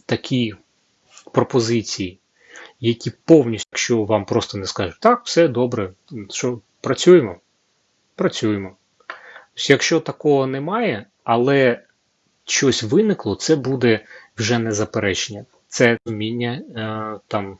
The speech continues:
як-, в якихось речах, е, бажання щось для себе прояснити, але це буде не заперечення, це буде якийсь сумнів точковий або як питання, то далі буде вже все гладко і у вас нічого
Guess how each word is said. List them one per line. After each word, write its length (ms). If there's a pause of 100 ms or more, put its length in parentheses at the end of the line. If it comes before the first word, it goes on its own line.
(140)
як-, 340
в 220
якихось 500
речах, 560 (460)
е, 140
бажання 500
щось 240
для 120
себе 300
прояснити, 680 (280)
але 260
це 280
буде 380
не 560 (260)
заперечення, 960 (520)
це 160
буде 260
якийсь 520
сумнів 560
точковий 640
або 300
як 140
питання, 360 (680)
то 100
далі 320
буде 300
вже 260
все 500
гладко 600
і 40
у 60
вас 300
нічого 560